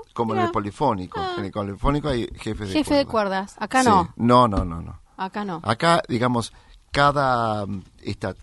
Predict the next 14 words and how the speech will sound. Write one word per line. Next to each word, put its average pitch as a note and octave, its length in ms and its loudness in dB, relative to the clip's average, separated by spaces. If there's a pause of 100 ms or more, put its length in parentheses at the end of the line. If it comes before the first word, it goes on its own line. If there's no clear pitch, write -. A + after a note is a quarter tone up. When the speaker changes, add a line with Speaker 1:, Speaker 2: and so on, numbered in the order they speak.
Speaker 1:
cada G#3 260 -2
cuerda, G3+ 560 -2 (260)
y C3+ 200 0
cuando A#2 320 0
trabajan C#3+ 500 -2
las B2+ 120 -4
partes, D#3 360 -4
las C3+ 100 -6
trabajan C3 360 -8
conmigo C#3 640 -6 (200)
y A#2 140 -8
con A2+ 200 -6
mi A2 80 -6
asistente. B2+ 720 -6